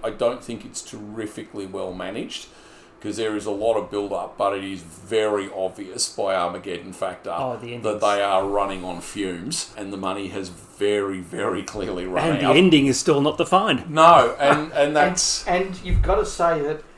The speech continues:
Speaker 3: during the course of Williams' tenure, one of the most important things he needs to do is manage the main cast.
Speaker 1: Mm.
Speaker 3: He forgets to rehire Mary Tam.
Speaker 2: Mm.
Speaker 3: He isn't able to rehire, um, John Leeson.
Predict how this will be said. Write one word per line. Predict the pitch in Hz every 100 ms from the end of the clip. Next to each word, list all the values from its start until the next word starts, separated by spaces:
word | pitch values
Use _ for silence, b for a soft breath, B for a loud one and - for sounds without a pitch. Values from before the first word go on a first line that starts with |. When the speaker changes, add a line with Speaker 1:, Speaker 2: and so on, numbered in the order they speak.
| b b b -
Speaker 3:
during | 160 185 180
the |
course | 156 160 156 156
of | 147
Williams' | 147 147 143 139
tenure, | - 147 147 - 220 -
one | 165
of | 160
the |
most | 156 147
important | 151 - - 185 160
things | 156 147
he | 139
needs | 147
to | -
do | 147
is | 139
manage | 139 143 139
the | 131
main | 135
cast. | - 143 131 - - - b -
Speaker 1:
Mm. | 95 80 87
Speaker 3:
He | - 160 156 156 - _
forgets | - 160 170 180 -
to | 156
rehire | 156 147 - 147 143 131 - - - - -
Mary | 214 156 139
Tam. | 139 - 139 208 269 - 147
Speaker 2:
Mm. | 127 101 -
Speaker 3:
He | - 156 151 147 - - B B B B -
isn't | - 175
able | 170 170 156
to |
rehire, | 147 156 147 151 147 143 139 139 -
um, | 139 139 139 135 131 - _ _ - - - - - -
John | 156 147
Leeson. | 147 - 247